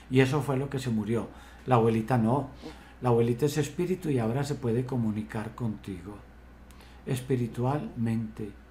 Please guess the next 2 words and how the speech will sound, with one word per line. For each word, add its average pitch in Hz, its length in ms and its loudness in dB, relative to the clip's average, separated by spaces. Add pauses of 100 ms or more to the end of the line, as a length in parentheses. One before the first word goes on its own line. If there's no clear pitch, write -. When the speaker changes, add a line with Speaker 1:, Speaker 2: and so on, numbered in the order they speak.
(840)
Speaker 1:
intuitivamente, 123 1600 -2 (1040)
telepáticamente, 127 1400 -2